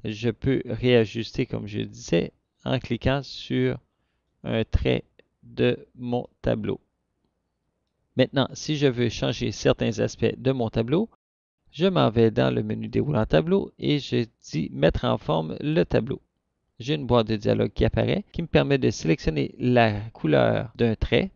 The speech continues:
qui me permet de sélectionner aussi la largeur de ce trait et mettre un arrière-plan si je le désire. Je clique sur Appliquer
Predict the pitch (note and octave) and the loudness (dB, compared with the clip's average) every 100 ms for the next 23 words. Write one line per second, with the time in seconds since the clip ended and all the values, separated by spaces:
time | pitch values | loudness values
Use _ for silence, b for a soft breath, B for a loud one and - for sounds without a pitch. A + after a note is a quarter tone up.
0 | - C#3 B2+ B2+ B2 A#2 A2+ G2+ - D3 | -6 -4 2 2 6 4 4 -2 -2 0
1 | C#3 - C3 A#2+ A2 A2 - C3 - A2+ | 0 0 -2 -2 -2 -4 -4 -4 0 2
2 | G#2 A2 C3 A#2 A2+ E3 E3+ F3+ - F#3 | 4 4 0 0 0 0 -2 -6 -4 -4
3 | - G3+ G3 _ _ _ _ _ _ _ | 0 -2 -4 _ _ _ _ _ _ _
4 | _ _ _ _ _ _ _ _ C#3 C#3 | _ _ _ _ _ _ _ _ 2 4
5 | B2+ D3 - - A#2+ A#2 A2 G2+ A2 G#2 | 4 4 0 -6 -2 2 2 2 2 2
6 | - C#3 D#3 - - C3 B2 - A#2 C3 | 0 -2 -2 -6 -6 -4 -4 -2 0 0
7 | A2+ G#2+ C#3+ B2 G#2 E2+ _ _ _ _ | -2 -2 0 0 0 -4 _ _ _ _
8 | _ _ _ _ _ _ _ _ _ _ | _ _ _ _ _ _ _ _ _ _
9 | _ _ _ _ _ _ _ _ _ _ | _ _ _ _ _ _ _ _ _ _
10 | _ _ A#2+ C3+ - B2 - - - A2 | _ _ -4 -4 0 -2 -2 -10 -4 -4
11 | - - C3 - A2+ - C#3 A3 | -4 -4 -4 -2 -2 2 2 0